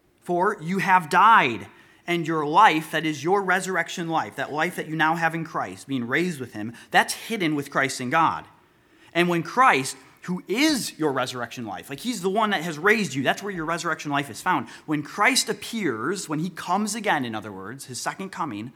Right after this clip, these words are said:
then you also will appear with him in glory." Okay, so let's unpack this. First of all,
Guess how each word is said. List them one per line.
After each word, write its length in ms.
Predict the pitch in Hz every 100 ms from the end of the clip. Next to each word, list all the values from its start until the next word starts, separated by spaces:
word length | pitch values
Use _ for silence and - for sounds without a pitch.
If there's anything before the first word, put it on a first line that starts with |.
| _ - - - _
then 300 | 127 170 175
you 240 | 156 180 175
also 580 | 156 226 - - 151
will 320 | 101 104 127 117
appear 280 | 117 131
with 200 | 110 104
him 100 | -
in 80 | 98
glory." 380 | 92 92 67 - _ _ _ _ _ _ _
Okay, 180 | 117 90
so 140 | -
let's 120 | 156 220
unpack 440 | 185 - 156 -
this. 180 | 110 -
First 260 | - 226
of 80 | 156 113
all, 200 | 95